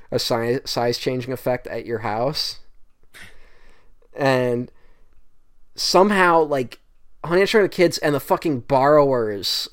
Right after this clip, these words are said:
are, like, so much more inventive than either of the Ant-Man movies. The only thing, the only fun thing the Ant-Man movies came up with was, like, making tiny things really big.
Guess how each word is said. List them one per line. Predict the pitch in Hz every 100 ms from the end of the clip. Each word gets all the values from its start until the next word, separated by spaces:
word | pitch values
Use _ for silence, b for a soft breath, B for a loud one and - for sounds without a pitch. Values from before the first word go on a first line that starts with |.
| -
are, | 135
like, | 135 131
so | - 156
much | 156 151
more | 151 139
inventive | 127 117 123 123 127 110 104
than | 117 110 -
either | 127 123 120
of | 110
the | 95 107
Ant-Man | 101 90 92 80
movies. | 71 64 69 - 151 - - - - - - - - - - - - - - - - -
The | 156
only | 233 311
thing, | 262 240
the | 180
only | 196 294
fun | - - - 180 175
thing | 170 151
the | 143
Ant-Man | 143 143 139
movies | 131
came | - 131 127
up | 123
with | 123 113
was, | 120 113
like, | 117 113 110
making | 117 117 117 113 107 - -
tiny | 120 117 113
things | 113 110 110
really | 110 107
big. | 85 101 92 139 202